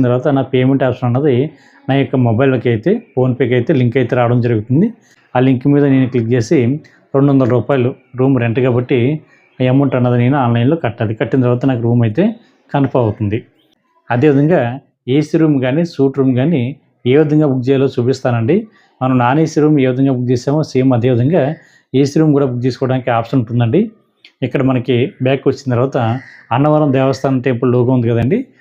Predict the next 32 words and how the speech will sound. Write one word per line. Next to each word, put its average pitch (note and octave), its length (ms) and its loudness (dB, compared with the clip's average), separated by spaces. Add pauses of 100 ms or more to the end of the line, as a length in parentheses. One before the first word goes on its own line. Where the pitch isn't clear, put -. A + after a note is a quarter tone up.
(260)
దాని C3+ 180 2
మీద D#3 180 2
క్లిక్ B2+ 220 -2
చేస్తే C3+ 260 0 (640)
మనకి C3 280 0
అకామిడేషన్ D#3+ 480 0
అని C#3 140 2
ఉంటుంది A#2 280 -2
ఆప్షన్. A2 280 -6 (420)
ఆ B2 40 2 (140)
అకామిడేషన్ C#3+ 560 0
మీద D3+ 100 0 (180)
మీరు B2 180 -4
క్లిక్ A#2 240 -4
చేయండి. C3 280 -2 (460)
చేసిన D#3 300 0
తర్వాత B2+ 280 0 (600)
మనకి C#3 260 -2
ఆటోమేటిక్‌గా B2+ 580 -2 (440)
మనకి B2+ 280 -2
ఏ - 60 4
విధంగా C3+ 280 2
అయితే B2 180 -2
ఓపెన్ B2 180 -2
అవుతుంది, A#2 320 -2
ముందైతే C3 360 2
మనం C#3 140 2 (540)
రూమ్ D3+ 260 4
టైప్ B2 280 -2
కాబట్టి B2+ 260 0 (140)
ఏసీ C3 260 0
అన్నది B2 240 2